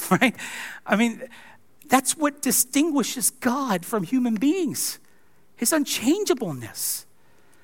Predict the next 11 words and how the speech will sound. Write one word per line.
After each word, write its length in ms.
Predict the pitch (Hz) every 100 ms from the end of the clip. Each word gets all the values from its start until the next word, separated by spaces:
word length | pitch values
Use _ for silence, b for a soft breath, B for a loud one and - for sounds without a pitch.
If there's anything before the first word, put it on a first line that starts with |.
| b -
his 220 | 254 -
promises 800 | - 262 311 392 330 226 170 -
that 120 | 208
never 320 | 214 285 269
fail, 540 | - - 285 359 339 196
and 100 | 180
the 160 | 180 -
oath 400 | 269 311 311 -
that 160 | -
he 180 | - 196
made. 560 | 185 254 339 180 117